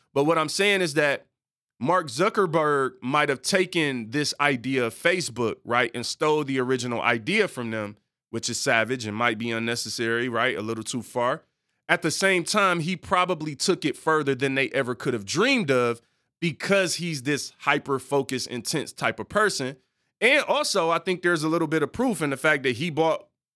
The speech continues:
Instagram from them, which means they took it as far as they could go. They might not be as big of visionaries or dreamers,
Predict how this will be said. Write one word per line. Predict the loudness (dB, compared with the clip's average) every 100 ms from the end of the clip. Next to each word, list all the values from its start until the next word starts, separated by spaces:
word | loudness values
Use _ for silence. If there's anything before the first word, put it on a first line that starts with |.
| _
Instagram | 0 2 0 2 2
from | 0 -2
them, | 2 0 -2 _ _ _
which | 0 0 4
means | 4 4 2 -2 -10 _ _
they | 2 2
took | 4 0 2
it | -2
as | 2
far | 2 2
as | 0
they | -2
could | -2 0
go. | 2 2 -4 _ _ 0
They | 0
might | 2 0 0
not | 0 0 -2
be | -2 -2 0
as | 0 0
big | 0 0 2
of | 0
visionaries | 0 0 2 0 0 -2 -2
or | -6
dreamers, | 0 2 2 0 -4